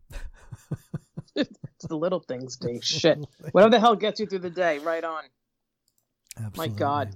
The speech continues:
Speaker 2: It's either that or cheesecake.
Speaker 1: Yeah. I, I would like to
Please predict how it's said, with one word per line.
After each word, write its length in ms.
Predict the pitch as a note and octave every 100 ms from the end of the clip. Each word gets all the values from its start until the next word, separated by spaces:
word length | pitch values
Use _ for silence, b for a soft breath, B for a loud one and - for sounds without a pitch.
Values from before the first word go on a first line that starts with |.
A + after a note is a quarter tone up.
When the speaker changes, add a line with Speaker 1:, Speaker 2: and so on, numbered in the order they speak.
| -
Speaker 2:
It's 80 |
either 160 | A3 G3
that 300 | F#3 F#3 F#3+
or 200 | E3+ D3+ _ _ _ _ _ _ _ _ _ _
cheesecake. 560 | - F#3+ - E3 B2 - _ -
Speaker 1:
Yeah. 140 | G2+ A#2 _ _ B B C3
I, 160 | D3+ E3+
I 120 | C#3
would 160 | E3 G3
like 220 | E3+ D3
to 160 | -